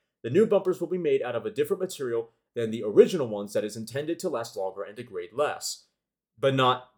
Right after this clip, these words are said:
but not, not at all. Okay. The replacement will be conducted by Ford at no cost to the owner. Anyone who has already replaced their bumper will be covered under a general reimbursement plan that will run until September fourth, twenty twenty-two.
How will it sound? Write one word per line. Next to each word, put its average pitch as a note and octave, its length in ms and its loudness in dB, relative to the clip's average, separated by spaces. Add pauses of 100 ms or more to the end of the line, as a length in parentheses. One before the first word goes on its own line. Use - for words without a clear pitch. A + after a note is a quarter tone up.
but B2+ 140 2
not, B2 280 2
not B2 180 4
at G#2+ 80 4
all. A#2+ 440 8
Okay. F2+ 260 -4 (480)
The A#2+ 80 -6
replacement F#3+ 420 6
will F#3 80 2
be E3 140 0
conducted D3+ 380 -2
by E3 120 0
Ford C#3 240 -2
at B2+ 140 -2
no C3 160 2
cost C#3+ 380 -4
to - 60 0
the - 60 0
owner. F#2+ 320 -2 (220)
Anyone F#3 340 2
who F3+ 100 2
has D#3 140 2
already B2 280 0
replaced D#3 380 8
their D3+ 80 6
bumper A#2+ 280 -4
will C3 140 -6
be A2+ 80 -12
covered D#3+ 320 -4
under B2 220 -8
a A2+ 100 -10
general E3+ 320 0
reimbursement D3 540 -2
plan C3+ 260 -8 (340)
that E3+ 120 4
will G3 100 6
run D3 220 0
until B2+ 260 -6
September - 340 -8
fourth, G3 380 6 (400)
twenty A2 240 -4
twenty-two. G#2 680 0